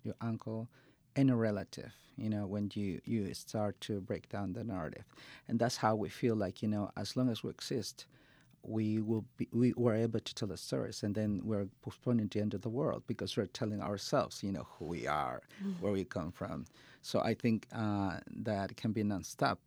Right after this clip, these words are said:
Speaker 1: But, you know, that very notion is also compromised by climate crisis. So I think it's more like, you know, putting, uh, in a balance.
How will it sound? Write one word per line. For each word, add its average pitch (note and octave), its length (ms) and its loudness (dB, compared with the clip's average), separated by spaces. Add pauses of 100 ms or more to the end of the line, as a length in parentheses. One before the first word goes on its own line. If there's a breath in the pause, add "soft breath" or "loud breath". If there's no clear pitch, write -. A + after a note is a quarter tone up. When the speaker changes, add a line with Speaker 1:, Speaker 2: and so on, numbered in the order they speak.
(160)
Speaker 1:
But, A#2+ 200 4
you C3 120 6
know, B2 140 8
that B2+ 200 2
very B2+ 160 2
notion B2+ 340 4
is G#2+ 120 -4
also G2+ 240 -4
compromised G#2 580 -4
by F#2 220 -6
climate G2+ 280 -4
crisis. - 440 -2
So E2+ 260 -4 (500 loud breath)
I A2 80 -4
think A#2 220 0
it's - 180 -4
more A#2 220 2
like, G#2+ 320 -4
you A#2 80 0
know, A2 300 -2
putting, A2+ 500 0
uh, G#2 400 -2
in G#2+ 140 -2
a G2+ 40 -2
balance. G2 580 0